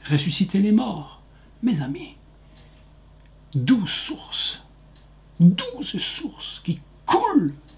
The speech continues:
qui sont là, à notre portée.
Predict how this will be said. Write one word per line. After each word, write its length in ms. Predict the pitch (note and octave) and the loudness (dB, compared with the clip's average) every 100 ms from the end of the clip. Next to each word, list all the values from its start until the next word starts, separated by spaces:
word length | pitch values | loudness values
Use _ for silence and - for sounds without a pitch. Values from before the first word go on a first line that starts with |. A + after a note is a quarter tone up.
| - - - - - - - - - - - - - - - | -20 -20 -20 -20 -20 -20 -20 -20 -20 -20 -20 -20 -20 -20 -10
qui 100 | - | 0
sont 320 | - - G4+ G4 G#4+ | 2 2 2 2 2
là, 300 | F4 G3 - - - - - - - - - - | 2 0 -4 -20 -20 -20 -20 -20 -20 -20 -20 0
à 80 | F#3+ | 4
notre 320 | D4 D4+ - | 4 4 2
portée. 880 | - - - - - - C#4 D#3+ C#3+ | 0 -2 0 2 2 4 6 6 2